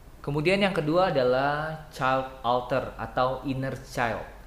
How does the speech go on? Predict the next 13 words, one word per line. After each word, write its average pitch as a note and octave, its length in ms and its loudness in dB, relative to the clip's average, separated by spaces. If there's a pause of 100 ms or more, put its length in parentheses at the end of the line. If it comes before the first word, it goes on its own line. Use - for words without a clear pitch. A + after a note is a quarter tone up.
(200)
Bagian A#2 560 0
dari C3+ 240 2
kepribadian B2+ 800 0
yang A#2+ 240 -2
biasanya B2+ 640 -2
berusia C#3 640 -2
lebih B2 320 -4
muda A2+ 480 -4 (480)
atau D3 320 4
bagian C3+ 560 0
kekanak-kanakan C3 1040 -4
yang C3+ 120 -4
muncul. B2+ 560 -2